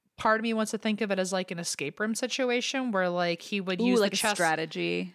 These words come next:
Speaker 1: he would use the chessboard almost as, like, maybe a map and, like, based on where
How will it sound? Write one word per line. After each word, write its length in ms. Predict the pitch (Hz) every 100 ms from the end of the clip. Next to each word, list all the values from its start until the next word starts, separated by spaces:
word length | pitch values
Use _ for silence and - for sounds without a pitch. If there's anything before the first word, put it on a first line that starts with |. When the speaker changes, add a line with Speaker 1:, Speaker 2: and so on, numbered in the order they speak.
| _
Speaker 1:
he 200 | - 233
would 120 | 226
use 140 | 220 208
the 80 | 214
chessboard 500 | - 196 - 202 190
almost 240 | 185 -
as, 140 | 180
like, 240 | 180 165 -
maybe 260 | 180 185 185
a 100 | 175
map 540 | 170 170 156 180 -
and, 80 | 190
like, 180 | 170 -
based 260 | 165 -
on 240 | 180 170 170
where 480 | 170 165 165 165